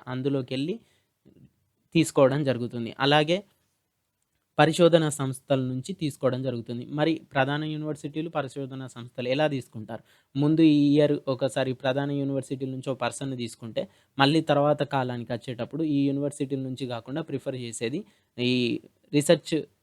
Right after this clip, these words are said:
ఇన్‌స్టిట్యూట్ నుంచి, సంస్థల నుంచి తీసుకోవడం జరుగుతూ ఉంటుంది. అంటే ఒకసారి ఇక్కడ నుంచి, ఇంకొకసారి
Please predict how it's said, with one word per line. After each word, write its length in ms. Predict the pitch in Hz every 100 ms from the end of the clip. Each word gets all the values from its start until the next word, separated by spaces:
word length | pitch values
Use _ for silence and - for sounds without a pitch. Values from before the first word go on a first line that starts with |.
| -
ఇన్‌స్టిట్యూట్ 440 | 139 139 151 135 139
నుంచి, 260 | 131 135
సంస్థల 500 | 120 131 123 - 143
నుంచి 360 | 139 135 220 226 _ _
తీసుకోవడం 440 | 147 - 139 127 147
జరుగుతూ 360 | 117 117 -
ఉంటుంది. 380 | 123 110 110 113 _ -
అంటే 300 | 131 202 220 _ _ _ _ _ _ _
ఒకసారి 360 | 131 151 143 131
ఇక్కడ 240 | 120 151
నుంచి, 260 | 151 160 208
ఇంకొకసారి 680 | 190 143 151 143 143 147